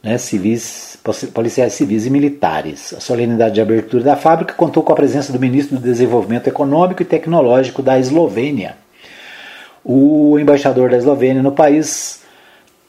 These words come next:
o vice-prefeito de Anápolis, Márcio Cândido, também estiveram presentes junto a outras personalidades políticas da região,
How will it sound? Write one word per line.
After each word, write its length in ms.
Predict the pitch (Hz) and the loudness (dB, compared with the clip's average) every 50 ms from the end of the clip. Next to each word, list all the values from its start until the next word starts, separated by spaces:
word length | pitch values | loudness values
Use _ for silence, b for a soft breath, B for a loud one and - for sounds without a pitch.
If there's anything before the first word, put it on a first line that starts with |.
| - - | -8 -4
o 120 | - 123 | -2 0
vice-prefeito 640 | 113 117 131 - - - 143 143 143 147 143 139 135 | 2 0 0 0 0 2 2 4 4 2 0 2 2
de 80 | 135 | 2
Anápolis, 420 | 147 131 131 127 123 117 - 113 101 | 4 4 4 2 0 0 -4 -4 -2
Márcio 300 | 127 143 139 - - 170 | 0 -2 -2 -2 -6 -4
Cândido, 360 | - 139 131 135 135 135 135 | -2 0 0 2 0 -2 -2
também 280 | - - 147 131 135 143 | -2 0 2 2 2 0
estiveram 320 | - - 143 143 143 143 | 0 0 2 4 4 4
presentes 460 | 143 165 165 151 113 127 135 139 - | 4 2 0 2 2 0 -2 -2 -4
junto 380 | - 113 120 147 165 165 - 202 | -6 -4 -4 -4 -4 -4 -4 0
a 120 | - 151 151 | 2 2 4
outras 420 | 123 123 131 131 - 147 139 139 | 4 2 2 2 2 0 0 0
personalidades 840 | - 151 139 139 - 139 143 143 139 123 104 107 107 113 113 113 - | 0 -2 -2 0 0 0 2 2 2 2 0 0 0 0 -2 -4 -4
políticas 640 | - - 170 131 113 120 - - - - 120 101 | -2 -2 -2 0 -2 -4 -8 -8 -8 -8 -8 -6
da 200 | 98 95 117 127 | -6 -4 -2 -2
região, 440 | 113 117 139 143 127 107 110 101 - | -2 -2 -2 -4 -4 -4 -6 -6 -6